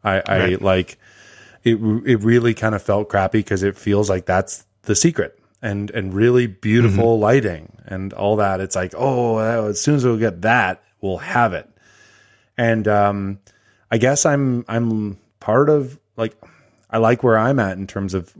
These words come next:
Speaker 1: reflecting, uh, reflecting on these things right now, because I've always wanted to get here where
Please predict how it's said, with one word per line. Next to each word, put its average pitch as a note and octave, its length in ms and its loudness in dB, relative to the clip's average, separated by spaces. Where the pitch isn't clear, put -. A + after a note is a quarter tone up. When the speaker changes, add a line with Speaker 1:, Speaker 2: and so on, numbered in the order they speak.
Speaker 1:
reflecting, G2 460 -2
uh, G#2+ 140 -10
reflecting A2+ 540 -2
on F#2+ 80 -2
these F#2+ 160 -6
things F#2+ 200 -4
right F#2+ 140 -2
now, G2+ 220 0
because G2+ 580 -2
I've A2+ 100 4
always A#2+ 200 4
wanted G2+ 360 0
to G#2 60 -4
get A2+ 220 2
here G2 560 0
where G2 640 0